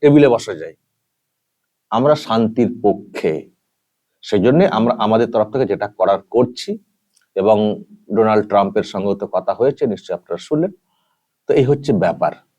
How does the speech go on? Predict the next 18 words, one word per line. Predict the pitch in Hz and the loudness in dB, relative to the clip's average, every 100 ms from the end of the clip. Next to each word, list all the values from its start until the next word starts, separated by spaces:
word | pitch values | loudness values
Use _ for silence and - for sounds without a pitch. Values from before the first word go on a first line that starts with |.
| _ _ _ _ _ - | _ _ _ _ _ 2
তার | 147 | 4
মানে | 180 190 | 4 4
এই | 170 170 196 196 - - - - - | 4 6 6 4 0 -10 -20 -4 4
ইউএসএ | 165 190 196 196 | 8 8 6 2
সফর, | - 160 - 131 - - _ _ _ _ _ _ _ | 4 2 4 2 0 -18 _ _ _ _ _ _ _
ডোনাল্ড | 127 170 180 | 4 6 4
ট্রাম্পের | - 160 160 165 | 4 2 2 0
সঙ্গে | 180 175 175 | 2 4 4
বৈঠক, | 131 110 156 175 175 | 4 4 4 6 4
বৈঠক, | 123 139 160 165 | 4 4 4 4
বৈঠক | 127 135 156 160 | 4 4 4 2
বলে | 135 147 151 | 2 4 4
যে | 135 | 4
সব | 147 139 - _ _ - | 2 0 -2 _ _ -8
একটা | 117 | -4
বিরাট | 110 151 147 - | 2 4 4 4
কৌতূহল | 139 139 143 139 | 0 2 0 0
ছিল, | - 175 | 0 0